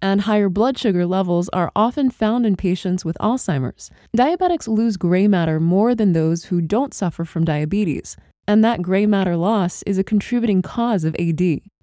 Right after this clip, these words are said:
Inflammation is a factor in most, if not all, diseases and conditions,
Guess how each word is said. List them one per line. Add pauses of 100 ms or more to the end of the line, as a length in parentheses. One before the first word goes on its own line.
Inflammation
is
a
factor
in
most,
if
not
all,
diseases
and
conditions,